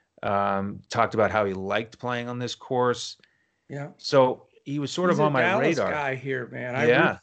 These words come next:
Speaker 1: that's
Speaker 2: Palmer,
Speaker 1: right.
Speaker 2: but guess what he is on FanDuel? Ten five.
Speaker 1: Yeah, so that's the thing, is a guy like that, you don't really wanna pay premium salary for him.
Speaker 2: A lot.
Speaker 1: Um, so that, that's a, that's a tricky one.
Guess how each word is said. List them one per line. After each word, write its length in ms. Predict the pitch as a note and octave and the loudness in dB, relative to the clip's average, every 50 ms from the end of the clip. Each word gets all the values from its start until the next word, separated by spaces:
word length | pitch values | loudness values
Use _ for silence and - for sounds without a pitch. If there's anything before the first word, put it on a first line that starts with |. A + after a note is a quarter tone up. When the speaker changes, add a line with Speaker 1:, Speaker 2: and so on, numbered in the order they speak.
| _ _ - | _ _ -18
Speaker 1:
that's 120 | G#2 - | -8 -4
Speaker 2:
Palmer, 340 | D3+ C#3+ A#2+ C#3 - C3 C3 | 0 2 2 2 2 2 -2
Speaker 1:
right. 80 | B2+ - | -4 -6
Speaker 2:
but 240 | D3 D3 - - D3+ | -8 -8 -8 -2 2
guess 320 | F#3 A3 B3+ A#3+ - - | 2 2 2 2 -2 -4
what 80 | D#4 D4 | -4 -2
he 100 | B3+ C4 | -2 -2
is 160 | C4+ A#3 A#3 | -2 -2 -2
on 140 | G3+ D#3 C#3 | -4 -4 -6
FanDuel? 600 | - _ E3 E3 F3+ G#3 G#3 D#3 C#3+ A#2+ - - _ _ | -8 _ -6 -2 -2 -2 -2 -2 -4 -8 -8 -12 _ _
Ten 500 | - - - B3 C4+ D4 D4 D4 C#4+ C4+ | -20 -6 0 2 2 2 2 0 -2 -4
five. 600 | - - - D#3 D#3 - F#4 E3+ C3 - - - _ _ _ _ _ _ _ _ _ _ _ _ _ | -4 -6 -6 -6 -4 -4 -6 -8 -8 -12 -14 -18 _ _ _ _ _ _ _ _ _ _ _ _ _
Speaker 1:
Yeah, 140 | C3+ C#3+ B2+ | 0 0 2
so 140 | A#2+ - C#3 | 0 -4 -6
that's 260 | B2+ E3+ G#3 - - | -6 -6 -6 -6 -6
the 100 | - G3 | -6 -6
thing, 300 | - - A#3 B3 F#3+ B2+ | -4 -6 -6 -6 -4 -6
is 120 | A2 G2+ | -6 -8
a 60 | A2 G2+ | -8 -6
guy 240 | - A#2 B2+ D#3+ | -2 -2 0 0
like 320 | F3+ F3+ E3+ D#3 C3+ - - | 0 0 0 -2 -2 -2 -2
that, 500 | A#2 A#2+ B2+ A2 F2+ D#2+ - - - - _ _ _ _ _ _ _ _ _ | 0 0 0 0 -2 -6 -10 -18 -20 -20 _ _ _ _ _ _ _ _ _
you 100 | - C3 | -8 -4
don't 220 | C#3+ F3+ F#3+ F#3 - | -4 -2 -4 -4 -2
really 160 | C#3+ D#3 D#3+ | -2 -2 -2
wanna 320 | C#3+ D3 D3 C3+ A#2+ G#2 - _ _ _ _ _ _ _ | 0 -2 -4 -4 -4 -6 -8 _ _ _ _ _ _ _
pay 540 | - - B2 C3 C3+ B2+ A#2 G2+ F#2 F2+ - _ _ _ _ _ _ | -10 -4 -2 0 0 0 -2 -4 -6 -10 -12 _ _ _ _ _ _
premium 760 | - - - C#3 C#3 D3 D3 C3+ A#2+ G#2+ F#2+ F2+ F2 F2 F#2 _ _ _ _ _ _ _ _ _ _ _ | -14 -6 -6 -4 -4 -4 -4 -4 -4 -4 -4 -6 -8 -12 -14 _ _ _ _ _ _ _ _ _ _ _
salary 560 | - - - A#2+ A2+ C#3+ F#3 F#3+ C3+ F#2+ F#2 | -16 -4 -2 0 0 2 2 0 0 -2 -4
for 320 | - - - A2 G2 F2+ E2+ | -8 -10 -10 -8 -8 -8 -8
him. 160 | F2 F2+ F2+ _ _ _ - | -10 -12 -16 _ _ _ -18
Speaker 2:
A 80 | - G2 | -16 -14
lot. 560 | F#2 F2 F#2 F#2+ A2 C3+ C#3 A2 G2+ G2+ - F#2+ F#2+ | -14 -14 -12 -6 -2 -2 -2 -2 -6 -10 -16 _ -20
Speaker 1:
Um, 80 | F#2+ - _ _ _ | -20 -20 _ _ _
so 220 | - - A#2+ A2+ | -6 -4 -2 2
that, 340 | A#2 C3+ D3 C#3 C#3 - _ | 2 2 2 0 -2 -8 _
that's 320 | - C3 C#3+ D3+ D3 - - | -2 0 0 0 0 0 0
a, 220 | C3 A#2+ A#2 G#2+ - | 0 0 0 -2 -2
that's 220 | A#2+ B2 B2 - | -4 -4 -4 -4
a 60 | A#2+ | -8
tricky 320 | G2 - - A2 F#2+ - F#2+ | -6 -4 -4 -4 -4 -4 -6
one. 220 | F#2 F#2 F#2 F#2 | -6 -6 -8 -8